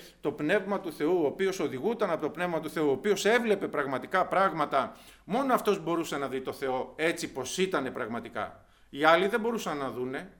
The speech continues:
τον είχαν αποκλείσει από τη ζωή τους. Δεν βλέπανε, δεν, δεν ενεργούτανε το χέρι του Θεού μέσα στη ζωή τους, αλλά οι βλέποντες τι κάνανε; Βλέπανε πραγματικά. Και το βλέπω δεν σημαίνει ότι βλέπω απλά το μέλλον,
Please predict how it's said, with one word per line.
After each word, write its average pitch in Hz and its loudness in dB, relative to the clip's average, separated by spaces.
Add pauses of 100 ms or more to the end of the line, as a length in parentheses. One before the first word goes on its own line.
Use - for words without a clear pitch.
(380)
τον 156 -2
είχαν 220 2
αποκλείσει 214 0
από 135 -2
τη 135 -6
ζωή 117 -6
τους. 101 -16
Δεν 214 2
βλέπανε, 180 2
δεν, 196 2
δεν 202 2
ενεργούτανε 147 -2 (240)
το 156 -4
χέρι 160 2
του 131 -8
Θεού 143 0
μέσα 139 -6
στη - -10
ζωή 104 -4
τους, 139 -10 (320)
αλλά 143 4
οι 131 2
βλέποντες 165 -2
τι 233 -6
κάνανε; 180 2 (160)
Βλέπανε 220 2
πραγματικά. 208 0 (580)
Και 143 2 (220)
το 139 0
βλέπω 170 0
δεν 202 0
σημαίνει 240 -2
ότι 202 -2
βλέπω 180 2
απλά 156 4
το 135 -2
μέλλον, 120 -2